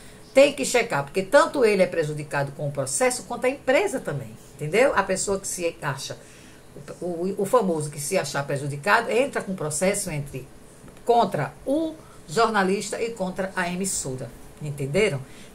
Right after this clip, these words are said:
Então, é importante checar todas as suas informações, as informações que você recebe, se é verdadeiro ou não, pra depois você chegar aqui, pá, jogar.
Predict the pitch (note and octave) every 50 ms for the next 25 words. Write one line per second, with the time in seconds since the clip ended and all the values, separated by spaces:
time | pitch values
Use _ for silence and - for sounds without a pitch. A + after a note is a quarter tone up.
0 | - - F3 F#3 F#3+ - G3+ G#3+ A3 B3+ D4 F#4+ - - - A3 - - - -
1 | - F3+ F#3 G3 G3 F#3+ - - C#3+ - - - - B3 A#3 A#3 - - A#3+ C#4+
2 | C#4+ - G#3 F#3 E3+ D#3 D#3+ E3 - - F3+ D#3+ D#3 D#3 C#3 - E3+ D#3+ D3+ D#3
3 | C#3+ - D3+ C#3+ D3 C#3 C#3 - - D#3+ C#3+ D#3+ F3+ E3+ - - D#3+ C#3+ - -
4 | D3+ - E3+ E3 F3 E3 E3 - - C#3+ A2+ - - - - - - - - -
5 | - - - A3 G#3+ G3 F#3 F3+ D3+ D3+ D#3 D3 C3+ C#3 D3+ D3+ E3+ D3+ C#3+ D3
6 | F#3 F#3+ G3 F#3+ F3+ E3 C#3 - - A3 A#3+ A#3+ - G3 - F#3+ E3 E3 D#3 D3+
7 | D3 - G3 F#3+ F#3+ - - A3+ A3+ G3+ F#3 - - D3+ C3 C3 F3 G#3+ G#3 D#3+
8 | D3 C#3 B2+ -